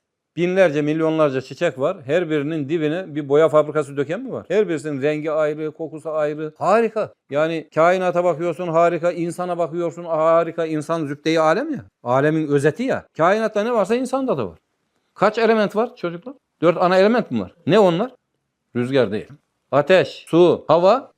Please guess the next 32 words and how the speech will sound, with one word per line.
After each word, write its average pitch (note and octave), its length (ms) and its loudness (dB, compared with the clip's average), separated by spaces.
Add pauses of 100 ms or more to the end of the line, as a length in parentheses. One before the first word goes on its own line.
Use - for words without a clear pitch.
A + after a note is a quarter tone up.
(220)
toprak. - 560 0 (500)
Evet. C#3 380 0 (680)
Ateş, E3 380 2
su, E3 380 2
hava, F3+ 240 4
toprak. F3 460 2
Dört G#3 240 6
ana D3 220 0
element C3+ 520 0
var. F2 100 -16 (100)
Tamam G#3 260 0
mı? G2+ 80 -8 (180)
Bu E3 160 4
dört A#3 260 6
ana F#3 160 0
elementin F#3 640 2
aynısı G#3+ 400 2
insanın F3 320 -2
fıtratındadır. G#2 760 -10 (380)
Aynısı. F#3 420 0 (340)
Bazen G#3+ 460 4
alçak G3 400 2
gönüllü G3 280 4
olur, F3 200 2
toprak D#3+ 400 -2
gibi C3 160 -4
olur. G2 140 -8
Bazen F#3+ 380 0
öfkelenir, E3+ 640 -2
ateş - 280 -4
gibi A2+ 120 -12
olur. C#3 180 -20